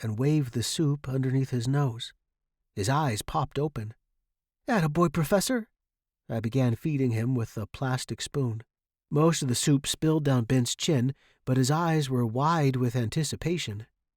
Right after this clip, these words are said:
Can you speak, Professor Bint? He moved his mouth, but all you could hear were groans.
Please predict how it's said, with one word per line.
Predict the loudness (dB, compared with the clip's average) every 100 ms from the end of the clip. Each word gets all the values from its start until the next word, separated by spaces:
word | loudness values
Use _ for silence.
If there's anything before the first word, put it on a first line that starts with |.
| _ _ _ _ _ _ _ _ _ _
Can | -6 -2
you |
speak, | -2 -2 -6 -6
Professor | -6 -4 -6 -6
Bint? | -4 -4 -6 _ _ _ _ _ _ _
He | -8
moved | -2 2 2 -2
his | -6 -6
mouth, | -4 -6 -6 -14 _ _ _ _ _ _
but | -6 -2
all | 0 0 0
you | 0 -2
could | -4
hear | -6 -4 -4
were | -6 -8
groans. | -10 -8 -4 -4 -6 -10 -14